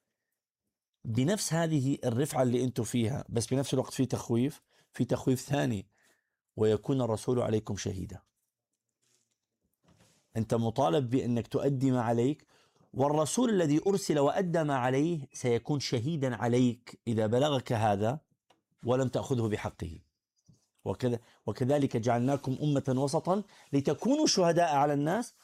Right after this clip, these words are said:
ويكون الرسول عليكم شهيدا. آه، هذه ال-، المسألة الأولى اللي أردت أن، أن يعني أستدرك وأعقب عليها. والقضية الثانية أمس، آه، آه، يمكن لا، ما بعرف إذا حد متابع القناة،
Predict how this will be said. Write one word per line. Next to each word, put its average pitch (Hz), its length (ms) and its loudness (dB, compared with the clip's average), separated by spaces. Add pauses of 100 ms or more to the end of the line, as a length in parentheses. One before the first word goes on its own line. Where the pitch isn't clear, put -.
(100)
ويكون 147 440 4
الرسول 160 580 2 (280)
عليكم 135 380 0
شهيدا. 101 440 0 (580)
آه، 139 180 4
هذه 165 300 2
ال-، 147 120 0
المسألة 139 640 0
الأولى 131 440 2
اللي 113 440 -2
أردت 120 280 -2
أن، 104 500 0 (1000)
أن 110 220 0
يعني 107 340 -2
أستدرك 113 420 -2
وأعقب 107 400 -2
عليها. 113 360 0 (520)
والقضية 143 460 0
الثانية 180 480 0
أمس، 156 300 0
آه، 139 300 2
آه، 131 160 2
يمكن 131 320 0
لا، 131 280 2
ما 117 320 -4
بعرف 113 180 -4
إذا 113 80 -2
حد 120 140 -2
متابع 110 320 0
القناة، 123 420 -2